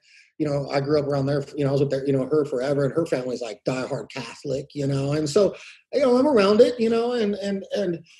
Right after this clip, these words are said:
you know, like I said, my family, yeah, they're all Christian, and, you know, my sisters and all them, they go to church every Sunday, and my family goes to church every Sunday, and I grew up going to church every Sunday. Um, but what I realize is, you know, that when, when, when it, when it's, uh,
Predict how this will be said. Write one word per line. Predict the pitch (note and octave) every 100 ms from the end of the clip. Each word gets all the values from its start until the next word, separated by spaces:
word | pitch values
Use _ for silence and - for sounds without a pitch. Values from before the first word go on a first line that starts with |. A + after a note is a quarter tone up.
| _ _ - - - _ _
you | F3 F3
know, | F3+
like | F3
I | F3
said, | G3+ F3+
my | F3
family, | F3 F3 F#3 D3
yeah, | F3 C#3
they're | B2 C#3
all | D#3
Christian, | D#3+ E3+ E3 F3 E3
and, | D3
you | C#3
know, | C3+
my | C3
sisters | - E3+ E3 E3 D3
and |
all | D#3
them, | D#3+ D#3
they |
go | D3+
to | D3
church | - E3 D#3+ E3
every | D3+ D3+
Sunday, | - D#3+ E3 E3+
and | F3+
my | C3
family | - D#3+ E3
goes | E3 E3
to | E3
church | - F3+ E3+
every | E3+ E3+
Sunday, | F#3 F3
and | F3
I | E3
grew | E3 F3 G#3
up |
going | D#3+ C#3+
to | C3+
church | C#3+ -
every | C3 A#2
Sunday. | - B2+ A2+ G#2+ G2+ _ _ _ _ C3+
Um, | D3 D3 C3+ A#2 - _ _ _ _ _ _ _
but | - E3 E3
what | E3
I |
realize | D#3 F3 F3 F3 D3+
is, | C#3 C3 C3+
you | D3
know, | C#3 C3+ C3
that | C3
when, | C#3 C#3
when, | C3+ C#3 C#3
when | C#3+ C3+
it, | C3
when | C3+
it's, | B2 -
uh, | B2+ A2+